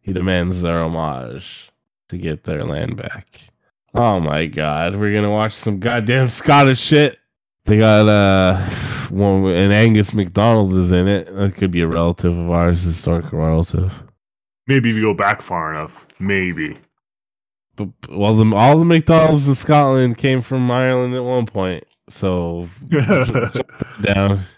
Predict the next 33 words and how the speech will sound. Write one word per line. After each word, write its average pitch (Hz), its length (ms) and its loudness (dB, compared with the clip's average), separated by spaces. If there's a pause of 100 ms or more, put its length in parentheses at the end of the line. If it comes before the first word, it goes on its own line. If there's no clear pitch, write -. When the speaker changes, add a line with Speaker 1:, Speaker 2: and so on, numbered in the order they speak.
(120)
Speaker 1:
in 92 340 -12 (140)
your 117 140 0
<laughs> - 20 -12
notebook. 107 640 -6 (720)
Yeah, 110 180 0
'cause, 101 320 -2
uh, 101 160 -2
technically 131 540 -2
the, 101 280 -2
like, 92 200 -4
Highland 120 480 0
Scottish 127 440 -2
people, 123 260 -6
Speaker 2:
Well, 123 140 2
yeah, 110 60 0
Speaker 1:
you 104 60 -2
Speaker 2:
most 101 200 0
Speaker 1:
know 95 100 -4 (180)
Speaker 2:
of 117 60 -4
the 113 60 -8
Scottish 123 400 -6
people 110 280 -8
aren't, 107 360 -6
aren't, 104 340 -10 (140)
you 107 120 -8
know, 104 80 -6
we, 107 160 -8
th-, 101 400 -16 (300)
either 180 220 -2
the 147 120 -2
Romans 190 600 0
or 131 280 0
the 110 440 -4